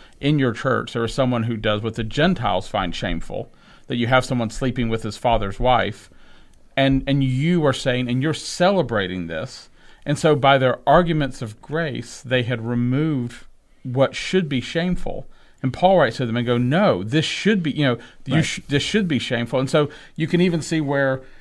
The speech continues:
Speaker 1: you can, like you said, you can take anything and pervert it and twist it. And so to the point where now the grace of God is being used as an argument to remove shame for any sin.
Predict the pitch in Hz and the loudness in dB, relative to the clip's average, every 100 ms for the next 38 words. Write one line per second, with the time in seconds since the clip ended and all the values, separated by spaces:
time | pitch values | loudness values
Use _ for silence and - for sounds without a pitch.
0 | - 131 131 143 131 156 180 175 147 127 | -12 -6 -2 0 2 2 2 0 0 -2
1 | 123 135 143 131 131 185 165 104 87 113 | -4 -4 -4 -4 0 2 0 -2 -6 -8
2 | - 131 - 120 127 131 101 113 - 165 | -6 -6 -6 -4 -2 -2 -2 -6 -4 -4
3 | 160 123 113 123 131 123 110 143 131 127 | -4 -6 -6 -4 -4 -4 -4 -4 -2 -2
4 | 123 117 113 127 147 147 127 113 127 139 | -2 -2 -4 0 0 0 -6 0 2 4
5 | 120 113 117 123 117 120 120 120 110 104 | 2 0 -2 0 0 -2 -2 -4 -4 -2
6 | 120 123 117 107 - - - - 131 120 | -2 -2 -6 -8 -10 -18 -12 -6 -4 -2
7 | 117 113 - 110 101 - 104 92 - 95 | -2 -4 -4 -2 0 -2 -4 -8 -12 -14
8 | 80 - | -14 -18